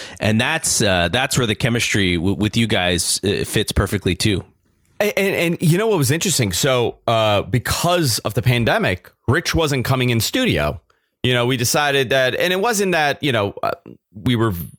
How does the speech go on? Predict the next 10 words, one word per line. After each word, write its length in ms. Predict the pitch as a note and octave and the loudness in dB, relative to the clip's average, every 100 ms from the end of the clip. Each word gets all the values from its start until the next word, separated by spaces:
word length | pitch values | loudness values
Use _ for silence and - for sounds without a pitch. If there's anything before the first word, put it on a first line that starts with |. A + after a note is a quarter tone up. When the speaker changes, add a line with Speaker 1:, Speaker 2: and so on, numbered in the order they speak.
| _ _ _ _ _ | _ _ _ _ _
Speaker 2:
overly 440 | D3 D3 B2+ A#2 G#2+ | 0 2 2 0 0
paranoid 680 | - C3 C#3+ C#3 C3 A2+ G#2 | 0 0 2 2 2 2 2
about 260 | G2 G2+ | 2 0
it. 80 | G2+ | 0
We 140 | C#3 | 0
just 200 | E3 D#3+ | 0 -2
felt 300 | - D3 C3+ | -2 -2 0
that, 380 | C3+ A#2+ A2 - _ _ _ _ _ _ - | 0 0 0 -4 _ _ _ _ _ _ -2
you 160 | G3 | 0
know, 260 | G3+ G3 | 2 0